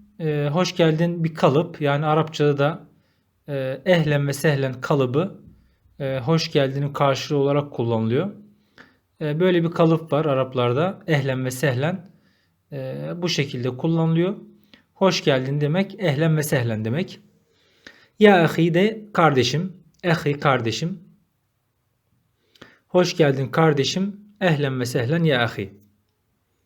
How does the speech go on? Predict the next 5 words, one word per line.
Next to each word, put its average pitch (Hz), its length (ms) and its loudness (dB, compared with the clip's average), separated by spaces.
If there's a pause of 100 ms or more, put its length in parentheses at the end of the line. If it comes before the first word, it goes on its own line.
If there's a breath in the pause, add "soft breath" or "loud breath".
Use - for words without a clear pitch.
(1900)
Nasılsın? 156 880 2 (380)
İyi 185 200 6
misin? 107 520 -2 (1300)
Keyfe 208 300 6
haluke? 127 720 0